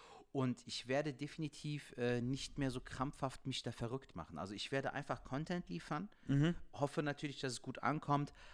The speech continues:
Speaker 1: aber selbst wenn nicht, ich mach's in allererster Linie für mich, Alter, weil ich glaub, das ist auch eine gute und gesunde Einstellung,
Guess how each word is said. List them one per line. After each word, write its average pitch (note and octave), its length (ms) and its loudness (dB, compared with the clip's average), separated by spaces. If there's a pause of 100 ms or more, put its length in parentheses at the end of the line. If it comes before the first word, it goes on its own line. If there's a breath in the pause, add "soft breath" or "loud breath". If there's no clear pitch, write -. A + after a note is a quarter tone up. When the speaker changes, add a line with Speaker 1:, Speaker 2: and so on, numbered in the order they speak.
(100)
Speaker 1:
aber A2 160 -2
selbst D3 300 2
wenn C#3+ 160 4
nicht, D3 180 2
ich - 160 -6
mach's - 240 -4
in A2 100 -6
allererster A#2 500 0
Linie G#2 240 -2
für F2+ 140 -8
mich, F#2 240 -4
Alter, F2+ 200 -6
weil G2 100 -2
ich - 140 -8
glaub, A#2+ 160 -6
das A#2 180 -6
ist G#2+ 80 -6
auch A#2+ 120 -2
eine A#2 120 -2
gute A2+ 340 -8
und A2 120 -4
gesunde G#2+ 320 -2
Einstellung, G#2 560 -4